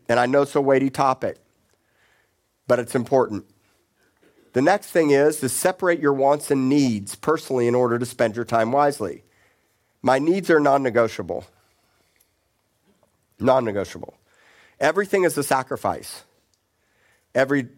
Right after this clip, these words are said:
l-, time you sleep in, every time you go to bed late, every minute of your day is a sacrifice. And so I have needs and I have wants. Your needs are something that's necessary for you to live and function, food, clothes, shelter, medical care, whatever it is. It's something you can't live without.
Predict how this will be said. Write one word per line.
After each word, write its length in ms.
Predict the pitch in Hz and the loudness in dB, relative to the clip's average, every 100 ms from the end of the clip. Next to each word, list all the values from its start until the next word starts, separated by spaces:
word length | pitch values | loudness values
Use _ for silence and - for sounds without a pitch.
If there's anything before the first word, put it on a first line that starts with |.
| - - | -20 -10
l-, 180 | 151 131 | -6 -6
time 320 | - 156 147 | -2 0 0
you 60 | |
sleep 340 | 139 - 147 147 | -2 -2 -2 2
in, 200 | 185 202 | 2 4
every 180 | 143 139 | 0 0
time 240 | 143 131 | -4 -4
you 60 | 123 | 0
go 100 | 123 | 0
to 80 | |
bed 200 | 113 117 | 2 0
late, 240 | 113 117 104 | 2 0 2
every 220 | 110 117 | 0 2
minute 240 | 120 139 | 2 4
of 100 | 156 | 4
your 140 | 160 185 | 2 2
day 180 | 240 139 | 4 2
is 140 | 95 | -2
a 80 | 98 | -6
sacrifice. 720 | 104 - - 73 - - - _ _ _ _ _ _ _ _ _ | -6 -6 -12 -14 -16 -18 -20 _ _ _ _ _ _ _ _ _
And 120 | - 131 | -6 -2
so 300 | 160 143 - | 0 0 -2
I 120 | - 147 | -2 0
have 200 | 147 123 | 0 -2
needs 520 | 143 208 233 - - - | -2 0 -4 -6 -10 -2
and 100 | 131 | 0
I 100 | 127 | 0
have 220 | 123 113 | 0 -4
wants. 600 | 104 101 92 - - - _ _ _ _ _ _ _ - | 0 0 0 -6 -18 -18 _ _ _ _ _ _ _ -6
Your 160 | 123 | 0
needs 300 | 139 160 202 | 4 4 2
are 80 | 196 | 0
something 320 | 143 151 - | 0 -2 0
that's 160 | 147 120 | -2 2
necessary 460 | 139 123 - 131 123 | 2 2 0 0 0
for 120 | 131 | -2
you 120 | 123 | 0
to 60 | 120 | 2
live 180 | 120 | 0
and 140 | 110 101 | 0 0
function, 360 | 170 165 101 | 0 0 -4
food, 220 | 87 110 98 | -4 -4 -2
clothes, 260 | 110 104 | -2 -2
shelter, 540 | - 143 143 147 143 135 | 0 2 2 2 2 2
medical 360 | 117 120 131 | 2 0 -2
care, 280 | 117 131 117 | -6 0 2
whatever 340 | 135 175 170 | 4 4 2
it 60 | 160 | 0
is. 200 | 113 101 | 0 -2
It's 120 | 113 | -6
something 280 | - 190 185 | -2 0 0
you 120 | 135 | -2
can't 240 | 127 151 143 | 0 0 0
live 100 | 131 | -2
without. 400 | 123 143 113 | 0 2 2